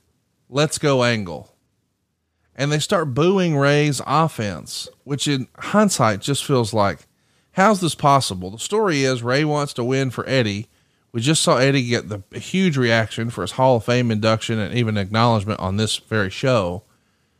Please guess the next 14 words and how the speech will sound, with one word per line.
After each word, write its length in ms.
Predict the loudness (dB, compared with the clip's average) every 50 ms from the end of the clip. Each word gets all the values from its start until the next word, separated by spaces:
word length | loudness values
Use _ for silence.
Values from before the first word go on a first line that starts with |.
| _ _ _ _ _
But 100 | -4 -2
I 60 | -2
think 280 | 0 0 2 0 2 2
they're 100 | 0 0
just 260 | 0 0 0 0 0
so 220 | 2 2 2 2
far 300 | 2 2 4 4 4 4
behind 720 | 4 2 0 0 0 0 2 4 4 4 2 2 0 -2 -2
Angle, 640 | -2 -2 0 0 0 0 0 0 -2 -2 -4 -6 _ _ _ _ _ _ _ _ _
they 80 | -6 -4
just 180 | -4 -4 -2 0
don't 220 | 0 0 0 0
want 280 | 0 0 0 0 -2 -4
it. 240 | -6 -14 -20 -20